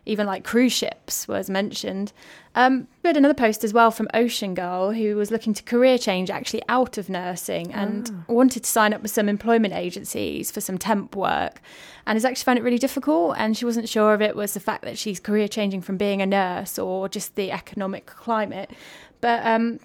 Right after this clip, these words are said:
Speaker 1: a lot of people had some good advice, really, sort of saying, make sure you highlight your transferable skills, perhaps make sure your C V is selling yourself properly, 'cause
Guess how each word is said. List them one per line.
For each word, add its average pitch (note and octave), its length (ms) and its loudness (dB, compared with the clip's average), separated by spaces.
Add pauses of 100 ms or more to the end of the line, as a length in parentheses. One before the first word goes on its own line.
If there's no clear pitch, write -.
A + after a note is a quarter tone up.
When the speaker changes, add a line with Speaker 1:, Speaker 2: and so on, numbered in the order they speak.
Speaker 1:
a A#3+ 60 2
lot C4+ 80 4
of C4 60 -2
people A#3 160 0
had A3 100 0
some A3+ 120 0
good A3 120 6
advice, A#3 440 4
really, G#3 420 0
sort - 220 -6
of G3+ 100 -6
saying, G#3 400 -2
make A#3 160 0
sure - 160 -2
you G#3+ 140 0
highlight G#3+ 420 2
your G#3 100 -8
transferable G3+ 680 -4
skills, G3 720 -2
perhaps - 260 -8
make G3+ 140 -6
sure G#3+ 100 -2
your G3 100 0
C G#3 280 0
V G3+ 240 0
is F#3+ 100 -6
selling G#3+ 360 0
yourself F#3+ 420 -6
properly, G3+ 680 -8
'cause G#3 320 -4